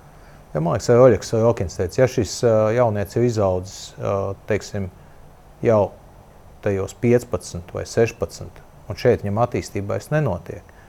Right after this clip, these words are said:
viņš ir pāraudzis, teiksim, savus vienaudžus, ja, nu, tad viņam jāmeklē tur, kur viņš, uh, var spēlēt jau zem spriedzes. Savādāk viņam izaugsme nav. Līdz ar to tas tā ir, un katrs, uh, individuāli tad skatās,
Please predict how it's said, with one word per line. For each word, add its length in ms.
viņš 160
ir 160
pāraudzis, 560
teiksim, 320
savus 480
vienaudžus, 560
ja, 100
nu, 140
tad 160
viņam 240
jāmeklē 460
tur, 180
kur 240
viņš, 320
uh, 300
var 100
spēlēt 640
jau 360
zem 200
spriedzes. 680
Savādāk 480
viņam 160
izaugsme 560
nav. 220
Līdz 160
ar 80
to 140
tas 160
tā 160
ir, 140
un 220
katrs, 580
uh, 460
individuāli 560
tad 160
skatās, 540